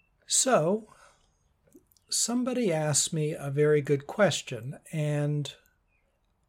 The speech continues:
I wanted to talk about it to make sense of the world so that we could relax more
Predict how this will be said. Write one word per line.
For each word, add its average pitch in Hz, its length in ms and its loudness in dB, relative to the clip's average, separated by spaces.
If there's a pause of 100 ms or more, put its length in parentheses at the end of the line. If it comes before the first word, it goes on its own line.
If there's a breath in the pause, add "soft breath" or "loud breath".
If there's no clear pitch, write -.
(400)
I 175 80 -6
wanted 208 380 -4
to 170 80 0
talk 196 420 0
about 143 360 0
it 143 160 -2
to 160 120 -4
make 156 320 0
sense - 720 2 (180)
of 180 380 0
the 175 140 0
world 160 680 0 (680)
so - 300 -2
that 156 300 -2
we 151 180 -4
could 147 240 -6
relax 139 680 -2
more 131 520 -8